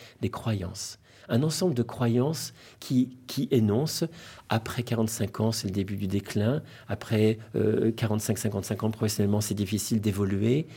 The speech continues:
ce qui est vrai parfois. Après quarante-cinq ans, le corps, le corps commence à, à partir en, en eau de boudin, et cetera, et cetera. Donc,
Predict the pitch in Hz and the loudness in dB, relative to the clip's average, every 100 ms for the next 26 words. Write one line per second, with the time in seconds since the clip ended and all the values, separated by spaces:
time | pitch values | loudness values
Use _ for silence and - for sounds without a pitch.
0 | - - - - 101 95 113 110 104 135 | -18 -12 -10 -2 0 2 2 0 -2 0
1 | 147 156 113 - 104 101 110 - 107 107 | 0 0 -2 0 -2 0 -4 0 0 0
2 | - 131 127 123 - - - 113 - 117 | 0 0 0 -2 -8 -20 -8 -4 0 0
3 | 110 107 104 113 110 101 95 - - 101 | 2 2 4 4 2 0 -2 -6 -4 -2
4 | - 104 - 113 - 139 107 - - - | 0 -2 0 0 2 -2 -4 -10 -8 0
5 | 107 117 110 104 107 110 131 156 - - | 4 6 6 4 2 4 4 2 -4 -6
6 | - 117 120 120 117 123 120 123 120 | -2 0 2 2 2 2 4 4 0